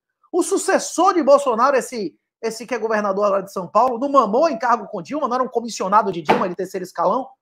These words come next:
Como é o nome do cara? É Tarcísio? Então, é isso que eu tô dizendo. Moro não era um desarmamentista? Quem não sabia que Moro era um esquerdista militante?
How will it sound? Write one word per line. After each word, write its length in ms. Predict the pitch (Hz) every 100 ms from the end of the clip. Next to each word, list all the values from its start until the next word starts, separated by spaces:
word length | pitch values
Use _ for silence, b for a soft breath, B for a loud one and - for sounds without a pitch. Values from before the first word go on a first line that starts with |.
| _
Como 140 | - 233
é 40 |
o 20 |
nome 120 | 214 175
do 80 |
cara? 340 | - 247 185 147
É 160 | 135
Tarcísio? 580 | 123 185 165 269 285 190 _ _ _ _
Então, 220 | - 339 -
é 80 | 302
isso 100 | 294
que 60 | 277
eu 40 |
tô 80 | 208
dizendo. 360 | 214 180 160 - b b _
Moro 320 | 196 330 359 294
não 140 | 285
era 100 | 269
um 60 | 214
desarmamentista? 840 | 202 202 208 196 156 262 - -
Quem 120 | 381 392
não 140 | 370
sabia 400 | - 220 220 254
que 120 | 254
Moro 300 | 202 226 233
era 120 | 226
um 40 | 226
esquerdista 640 | 220 240 175 160 233 -
militante? 580 | 208 180 - 151 156